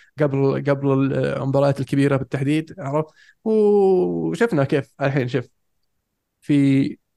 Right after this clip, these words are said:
جانوري واحد وعشرين أتوقع، أو ديسمبر عشرين، هذيك الفترة، طلع كلوب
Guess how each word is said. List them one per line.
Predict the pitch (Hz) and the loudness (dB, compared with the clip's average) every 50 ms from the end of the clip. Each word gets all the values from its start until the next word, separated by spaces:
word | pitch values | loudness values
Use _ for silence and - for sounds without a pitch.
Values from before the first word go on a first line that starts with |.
| _ _ _ _ _ _ _ _ _ _ _ _ _ _ - | _ _ _ _ _ _ _ _ _ _ _ _ _ _ -4
جانوري | 180 196 208 214 214 214 214 226 220 214 | -2 0 0 2 2 2 2 2 0 -2
واحد | 208 - 175 175 160 160 160 | 0 0 0 0 0 0 -2
وعشرين | 156 147 - 175 190 185 180 | -4 -2 -2 -2 -2 0 -2
أتوقع، | 156 - 185 185 - - 202 196 190 - _ _ _ _ _ _ - | 0 -2 -2 -2 -2 -2 0 0 -2 -4 _ _ _ _ _ _ -6
أو | 147 139 | -4 -4
ديسمبر | 147 156 127 165 160 160 151 165 165 170 170 - _ - | -2 -2 0 0 0 0 0 0 -2 -2 -8 -14 _ -12
عشرين، | 139 - - 147 156 165 175 190 | -10 -6 -2 -2 0 0 -2 -2
هذيك | 170 147 135 139 - | -4 -4 -6 -4 -4
الفترة، | 139 127 147 147 - 160 180 180 - _ _ _ _ _ _ _ _ _ _ _ _ _ _ _ _ _ _ _ _ _ _ _ _ _ _ _ _ _ _ _ _ _ - | -2 0 0 0 0 0 -2 -2 -4 _ _ _ _ _ _ _ _ _ _ _ _ _ _ _ _ _ _ _ _ _ _ _ _ _ _ _ _ _ _ _ _ _ -2
طلع | - 175 170 143 139 | 0 0 0 0 -2
كلوب | 139 - 160 170 175 180 - | -2 0 0 0 0 0 -4